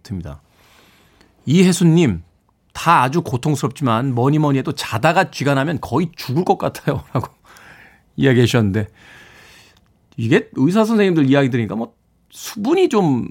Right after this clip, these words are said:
모자라고 뭐 이러면 생기는 경우가 많대요. 어, 평상시에 물을 조금 많이 드시면 괜찮다고 하는데, 이게 왜 이렇게 다리통이라고 하죠? 이렇게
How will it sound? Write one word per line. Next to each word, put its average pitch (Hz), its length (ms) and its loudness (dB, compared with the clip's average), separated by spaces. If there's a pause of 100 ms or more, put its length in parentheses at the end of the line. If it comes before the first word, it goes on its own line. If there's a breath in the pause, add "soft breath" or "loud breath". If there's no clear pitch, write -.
(840)
모자라고 139 540 2
뭐 123 100 -2
이러면 147 320 2
생기는 135 360 -2
경우가 95 480 -6
많대요. 98 640 -8 (100)
어, - 140 -14
평상시에 135 340 -4
물을 131 260 4
조금 113 400 2
많이 110 240 -2
드시면 101 320 -4
괜찮다고 107 440 -6
하는데, 82 340 -8 (640 soft breath)
이게 - 100 2
왜 165 40 6
이렇게 180 280 2 (500)
다리통이라고 165 720 0
하죠? 104 160 -2
이렇게 165 200 -6